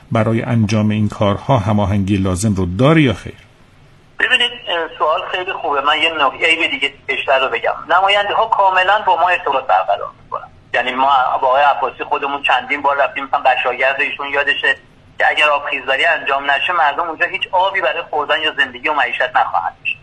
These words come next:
Speaker 1: بله.
Speaker 2: اما اشکالی که در کشور ما هست اینه که نماینده‌ها با تمام بخش‌ها ارتباط برقرار می‌کنن، اما یه تلفیقگر نداریم. سازمان مدیریت نقش تلفیق رو بازی نمی‌کنه. بخش بودجه‌ها و سیاست‌ها بخشی بسته می‌شه.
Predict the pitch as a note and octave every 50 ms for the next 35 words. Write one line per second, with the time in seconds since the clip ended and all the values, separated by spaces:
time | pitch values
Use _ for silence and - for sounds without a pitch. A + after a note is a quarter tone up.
0 | - G2+ F#2 F2+ F2+ F2+ F#2 - F#3+ G3+ B3 - - - - - - - - A3
1 | A#3 B3 B3+ B3 A3+ G3+ F#3 - E3+ D#3 - - D#3+ D3+ C#3+ C#3+ C#3 C#3+ C#3+ D3+
2 | E3 F3 - - G#3 G#3 G#3 - E3+ D#3 C#3+ C#3 C3 C3 C#3+ D3 D3 D3+ D3+ D#3
3 | D#3 D3+ D3+ D#3 G3 - G#3 G#3 - - E3+ E3+ F3 G#3 G#3+ A#3 A3+ A3 G3 E3+
4 | - - F3 D#3+ D3 C3+ - C#3 C3 B2+ - B2+ B2+ B2+ B2 B2 B2 A#2 A#2 A#2
5 | A#2 - - B2 A#2 A2 - - - - - - - G3+ A3 A#3 A#3 B3 C#4 C4
6 | - G#3 G3 F#3 F#3 F#3 - G3 F3+ E3 E3 F#3 G#3 A3+ A#3 A#3 B3+ B3+ A#3+ A3
7 | - F#3 - - - - - - - - - F3+ E3+ F3 F3+ F3 - E3+ E3+ E3+
8 | F3 F3 F3 F3 F3 E3+ E3+ F3 E3+ F#3 G#3 A#3 A3+ G#3 G#3+ A#3 A#3 - - C4+
9 | - - - G3 F#3+ F#3 F#3 F#3 - A#3+ B3+ - B3 A#3 F3+ A3 G#3+ G3 F#3+ A#3
10 | A#3 C4 C4+ B3+ A#3 - - B2 - - - - - - - - - - - -
11 | - F#2+ - G2 F#2+ - - - - - F#3 G3+ G3+ - - F#3+ F#3+ F#3 F#3 A3
12 | A#3 A3 G3+ F#3+ F#3 - - G#3 F#3+ F#3 - G3+ F#3+ F#3+ B3 C4 - A#3+ A3+ G#3+
13 | - - - B3 A3+ F3 - - - D#3 D3+ C#3+ C3+ - -